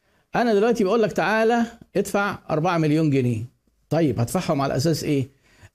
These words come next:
"ادي اتفضل كل التفاصيل اللي انت عايزها". من ضمن التفاصيل دي بند مهم جدًا، "ادي كل فروعنا بعناوينها بتليفوناتنا، تليفوناتها،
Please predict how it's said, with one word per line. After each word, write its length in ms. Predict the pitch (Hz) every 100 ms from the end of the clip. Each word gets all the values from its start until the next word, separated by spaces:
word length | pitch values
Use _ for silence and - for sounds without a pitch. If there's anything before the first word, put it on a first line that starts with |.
| -
"ادي 340 | 226 208 185
اتفضل 440 | - 208 185 190
كل 280 | 170 196 208
التفاصيل 520 | 185 160 160 131 190
اللي 160 | 185 156
انت 160 | 170 165
عايزها". 400 | 127 131 120 120
من 220 | 143 147
ضمن 200 | 247 233
التفاصيل 580 | 196 180 165 160 220 190
دي 140 | 202
بند 320 | 185 214 190
مهم 360 | 175 160 202 185
جدًا، 560 | 165 170 151 135 98 107 _ _ _ _ _ _ _ 208
"ادي 200 | 240 208
كل 280 | 240 247
فروعنا 320 | 160 220 220 185
بعناوينها 400 | 160 170 208 180
بتليفوناتنا، 800 | - 170 143 180 214 240 247 - _ _ _ _
تليفوناتها، 580 | 143 135 170 220 113